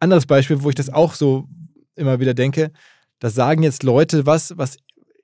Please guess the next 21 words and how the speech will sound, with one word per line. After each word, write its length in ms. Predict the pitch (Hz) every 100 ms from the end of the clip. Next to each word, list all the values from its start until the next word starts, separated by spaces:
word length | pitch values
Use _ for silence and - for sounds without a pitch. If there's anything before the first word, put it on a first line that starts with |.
| _
stimmig 800 | - - - 156 190 170 - 156
wäre 280 | 147 170 170
oder 140 | 151
stimmig 320 | 120 - 170 160
ist 160 | 190
in 60 | 170
der 100 | 147
Theorie, 460 | - 139 123 165
aber 160 | 190 143
was 140 | 139
in 100 | 151
der 160 | 135 -
echten 300 | 170 - 143
Welt 160 | 135 143
dann 140 | 123
doch 180 | 151 -
nicht 180 | 143 -
so 120 | 127
kommt, 340 | - 156 151
weil 100 | 139
es 160 | 135